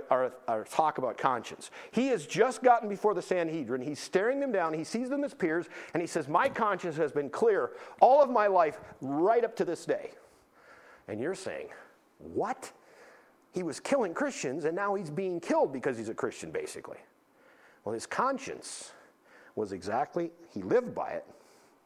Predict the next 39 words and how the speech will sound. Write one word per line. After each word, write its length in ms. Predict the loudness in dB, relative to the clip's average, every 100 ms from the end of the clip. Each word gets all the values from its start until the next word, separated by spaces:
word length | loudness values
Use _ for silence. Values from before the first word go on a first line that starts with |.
| _
regardless 480 | -10 -4 -2 -2 -2
of 80 | -4
which 160 | -4 -6
side 400 | -4 -2 -2 -8 -8 -6
of 100 | -6
Jesus 300 | -8 -10 -10
Christ 300 | -8 -10 -12
he 60 |
was 120 | -12 -10
on. 160 | -10 -12 _ _ _ _ _ _ _ _ _ _ _ _
You 80 | -18
see 120 | -10
the 80 | -8
difference? 480 | -6 -6 -6 -8 -18 _ _ _ _ -16 -2
That's 160 | -2 4
why 160 | 4 4
don't 260 | 2 2 4
ever 200 | 4 4
live 480 | 0 0 0 -2 0
by 140 | 0
your 120 | 0
conscience, 580 | -2 -2 -2 -4 -10 -8
because 320 | -8 -6 -6
your 80 | -6
conscience 640 | -2 0 0 -4 -8 -8 -20 -6
has 200 | -2 -2
to 80 | -4
be 80 | -4
dialed 400 | -2 0 0 0
in. 140 | -4 -6 -18 -20 _ _ -20 -20 -20 _ -20 -20 _ -8
A 60 |
defiled 580 | -4 0 2 4 4 0
conscience 480 | 0 0 0 -4 0
is 140 | 0
one 240 | 2 0 0
that 140 | -4
certainly 440 | 0 2 2 0 -4
cannot 400 | -2 -2 -4 -4
think 280 | -6 -6